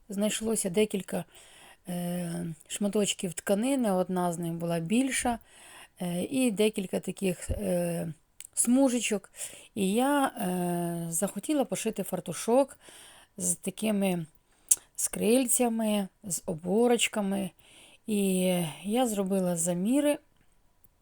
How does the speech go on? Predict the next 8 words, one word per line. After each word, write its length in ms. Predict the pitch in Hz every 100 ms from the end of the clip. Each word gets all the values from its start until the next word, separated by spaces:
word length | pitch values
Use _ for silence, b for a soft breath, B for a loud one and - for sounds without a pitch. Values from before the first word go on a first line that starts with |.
| _ _ _ - 254
І 80 |
відповідно 500 | 202 196 202 220 196
до 140 | 190 190
цих 240 | - 185
замірів 580 | 175 196 226 302 302 247 B B B B B B -
я 340 | 165 233 269
буду 380 | 233 208 202 190
робити, 560 | 180 170 220 202 185